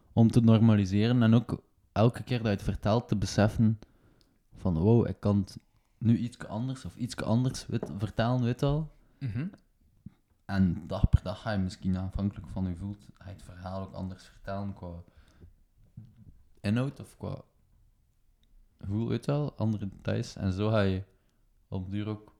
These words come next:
Speaker 1: terug dat groeiende besef hebben van, "Oké, oké, het is nog altijd ik die het verhaal, de herinnering maak of zo, en ik die er controle over heb," en dan ga je zo.
Speaker 2: Ja, maar ga ook zelf altijd denken dat iets erger was dan, dan,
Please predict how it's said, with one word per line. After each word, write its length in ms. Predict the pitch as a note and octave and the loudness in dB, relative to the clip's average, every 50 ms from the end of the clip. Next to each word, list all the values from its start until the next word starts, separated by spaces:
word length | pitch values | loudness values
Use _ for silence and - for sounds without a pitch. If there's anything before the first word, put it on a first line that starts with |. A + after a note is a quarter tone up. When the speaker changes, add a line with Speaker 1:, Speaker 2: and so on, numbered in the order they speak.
| _ _ _ | _ _ _
Speaker 1:
terug 260 | - - G#2 G#2+ G#2 G#2 | -10 -6 -4 -2 0 0
dat 160 | G2+ F2+ F2 | 0 0 0
groeiende 380 | G2+ G2+ A2+ A2 A2 G#2+ G#2 F#2+ | 2 2 4 4 4 2 0 -2
besef 260 | F2+ F#2 - - G#2 G#2 G2+ | -4 -6 -4 -2 0 0 0
hebben 240 | G#2 G#2 G#2 G2+ F#2+ | 0 0 0 0 0
van, 260 | F#2 F#2 F2+ F2+ F#2 - _ _ _ _ _ _ _ _ _ _ _ _ _ _ _ _ _ _ - | -2 -2 -2 -4 -6 -10 _ _ _ _ _ _ _ _ _ _ _ _ _ _ _ _ _ _ -16
"Oké, 300 | - - - G#2 F#2+ E2 | -12 -4 0 2 2 2
oké, 200 | F2 - - A2 | 0 0 2 2
het 220 | G2 F2 - - | 2 0 0 -2
is 80 | E2+ E2+ | -2 0
nog 120 | F2 F2 | 2 2
altijd 280 | G2 F#2+ - F2+ - - | 2 2 0 -4 -4 -2
ik 240 | D#2 G2+ G2 F#2 | -2 -2 -2 -2
die 240 | - G2 F#2 F2 - _ _ _ _ | -4 -4 -4 -4 -6 _ _ _ _
het 100 | _ - | _ -6
verhaal, 580 | - - F2 E2 F#2 G2 G2 G#2+ G#2+ G2+ F2+ F2+ | -4 -4 -2 2 2 4 4 4 4 2 2 0
de 100 | F2+ F2 | 0 0
herinnering 600 | F2 F#2 F#2 F#2+ F#2+ G2 F2+ F2+ F2+ F2 F2 F2 | 0 0 0 0 0 2 2 2 2 0 0 0
maak 300 | F2 F2 G2 G#2 - - | 2 2 0 0 -2 -4
of 100 | F2+ - | -12 -12
zo, 240 | - - G2 F#2 F2 | -6 -2 -2 -2 0
en 260 | F2 F2 F2 E2+ - - - | -2 -4 -4 -6 -8 -10 -6
ik 200 | - F#2+ F#2 F#2+ | -6 -6 -6 -6
die 120 | G2+ G2 | -10 -10
er 120 | G2 - - | -12 -12 -12
controle 500 | - G2+ F2+ F2 - F#2 F#2+ G2 G#2 G2+ | -10 -10 -10 -8 -8 -6 -4 -4 -2 -2
over 200 | F#2 F2 F2 F2 | -4 -4 -6 -8
heb," 160 | F2 - - | -10 -10 -10
en 100 | - F2+ | -10 -10
dan 140 | F2 F2+ F#2 | -8 -8 -8
ga 80 | F2+ F#2 | -8 -8
je 80 | F2+ | -10
zo. 260 | F2 F#2 F2+ F#2 F#2+ - _ _ _ _ | -8 -10 -10 -10 -12 -14 _ _ _ _
Speaker 2:
Ja, 200 | - A#2+ A#2+ - | -2 0 0 2
maar 140 | - A#2 G2 | 2 0 0
ga 140 | G#2 A2+ | 2 4
ook 200 | B2+ C#3 C3 - - B2 | 4 4 4 2 0 -6
zelf 340 | G2+ - A2+ A2 B2+ C3 - | -4 0 2 2 2 2 2
altijd 460 | - C3 A#2+ - B2 - - - G#2+ | 0 0 0 0 -4 -6 -6 -8 -2
denken 340 | A2 G#2 A2 A#2+ - C3+ C#3 | -2 0 0 0 -2 -2 -2
dat 120 | C3 B2 | 0 0
iets 160 | B2 A#2 - - | -2 -2 -2 -2
erger 300 | - G#2+ A2+ C3 B2+ B2+ | -2 0 0 0 0 0
was 280 | B2+ C3+ C3+ A#2+ - | 2 2 0 0 0
dan, 420 | - A2+ G#2+ G#2+ A2 G#2+ G#2+ G#2+ - - - - - _ _ | -2 0 0 0 0 -2 -4 -6 -8 -10 -16 -20 -20 _ _
dan, 480 | - - - G2 G#2+ G#2+ G#2+ - G#2+ | -16 -14 -8 -4 -2 -2 -2 -2 -6